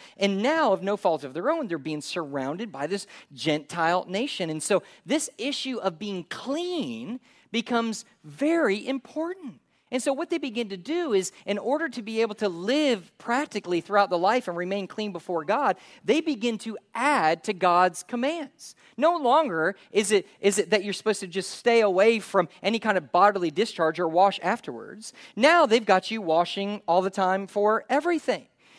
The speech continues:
Now the list includes, uh, touching a woman after childbirth, corpses, birds, creeping things, idols, certain classes of people. Here's the shift. Even now whole groups of people are now considered to be unclean,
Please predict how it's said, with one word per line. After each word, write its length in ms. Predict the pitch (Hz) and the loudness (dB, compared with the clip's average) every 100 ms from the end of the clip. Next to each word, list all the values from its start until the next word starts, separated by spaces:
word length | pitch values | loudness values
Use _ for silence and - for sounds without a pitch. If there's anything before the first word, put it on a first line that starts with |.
| - | -4
Now 320 | 214 339 349 | 2 4 4
the 140 | 220 | 4
list 260 | 190 196 - | 2 0 -2
includes, 540 | 180 - 180 185 226 - - _ | -10 -4 0 0 -2 -10 -20 _
uh, 160 | 175 165 - | 0 0 0
touching 360 | 202 180 202 196 | 0 0 -2 -4
a 80 | 190 | -4
woman 420 | 185 202 208 214 - | 0 -2 -2 -4 0
after 400 | 190 - 220 202 | 0 2 -4 -6
childbirth, 800 | - 247 269 247 139 - - _ _ _ _ _ | -8 -4 -2 -4 -10 -16 -18 _ _ _ _ _
corpses, 840 | 262 285 269 - 160 117 - - _ _ | 4 4 2 -8 -10 -10 -14 -20 _ _
birds, 680 | 175 226 269 247 160 113 - _ _ | 4 6 6 4 0 -2 -14 _ _
creeping 360 | - 269 269 240 | 0 2 2 -2
things, 600 | - 262 220 151 127 - _ - | -2 -2 0 -4 -6 -10 _ 0
idols, 580 | 214 254 208 143 123 - - - | 4 4 4 0 -4 -12 -20 -12
certain 380 | - 254 220 | 4 4 4
classes 580 | 214 - 233 247 - 233 | -6 2 4 4 0 -4
of 300 | 202 202 - | 0 0 -2
people. 420 | - 262 269 208 131 | -10 -4 -2 -2 -4
Here's 240 | 175 214 | -2 -4
the 100 | 220 | -6
shift. 280 | - 285 - - | -2 -2 -2 -8
Even 280 | 226 240 240 - | -4 0 0 -2
now 160 | 208 202 | 0 4
whole 160 | 226 | 4
groups 300 | 208 214 - | 2 -2 -2
of 180 | 196 - | -2 -2
people 500 | - 311 339 - 240 165 | -2 2 2 4 4 6
are 100 | 185 | 4
now 220 | 180 180 | 4 2
considered 480 | 180 165 - 175 165 | 2 -4 -2 0 -2
to 60 | |
be 100 | 151 | -2
unclean, 440 | 165 156 - 180 | 0 0 -2 -4